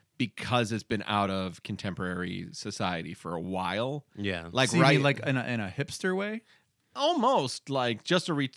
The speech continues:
Speaker 1: everything old becomes new again, and I
Speaker 3: Yeah.
Speaker 1: just feel like, 'cause my brother bought a b-, briefcase. My brother's
Speaker 3: Hmm.
Speaker 1: a fireman. Uh, he's been on the show, and we didn't talk about that, but he, he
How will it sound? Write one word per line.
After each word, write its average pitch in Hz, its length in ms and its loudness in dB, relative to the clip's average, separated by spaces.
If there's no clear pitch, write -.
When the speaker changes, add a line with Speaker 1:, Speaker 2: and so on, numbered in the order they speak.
Speaker 1:
everything 156 520 2
old 123 340 0
becomes 113 320 0
new 104 200 0
again, 143 480 -4
and 95 80 -10
I 95 60 -4
Speaker 3:
Yeah. - 60 -4
Speaker 1:
just 101 180 -6
feel 117 200 -4
like, 107 340 -2
'cause 135 160 4
my 143 100 6
brother 147 340 6
bought 90 240 -4
a 90 40 -6
b-, - 120 -12
briefcase. - 640 -12
My 107 80 -4
brother's 107 540 0
Speaker 3:
Hmm. 226 80 -4
Speaker 1:
a 101 60 -4
fireman. 101 580 0
Uh, 85 220 -6
he's 90 100 -4
been 107 140 0
on 98 100 2
the 95 60 -4
show, 92 460 -2
and 85 720 -6
we 101 160 -6
didn't 95 180 -6
talk 127 220 0
about 107 220 -2
that, 110 240 0
but 127 200 4
he, 123 260 0
he 117 500 -2